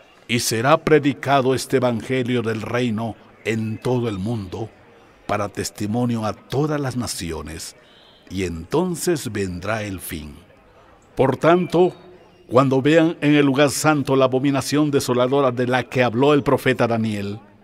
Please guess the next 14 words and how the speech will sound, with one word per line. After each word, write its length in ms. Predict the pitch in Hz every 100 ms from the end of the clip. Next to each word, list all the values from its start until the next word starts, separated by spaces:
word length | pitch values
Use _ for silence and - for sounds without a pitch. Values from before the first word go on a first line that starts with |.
| - -
el 180 | 107
que 180 | 101 101
lea, 420 | 92 104 87 90 -
entienda. 680 | 98 92 85 117 90 87 135 - _ _ - - - -
Entonces 640 | 120 127 - 202 190 180
los 180 | 165 -
que 80 | 156
estén 420 | - 180 214 -
en 160 | 170 165
Judea, 540 | 131 123 131 110 127 - - - -
huyan 320 | 180 165 175
a 60 | 156
los 200 | 151 104
montes. 640 | 127 135 85 87 - -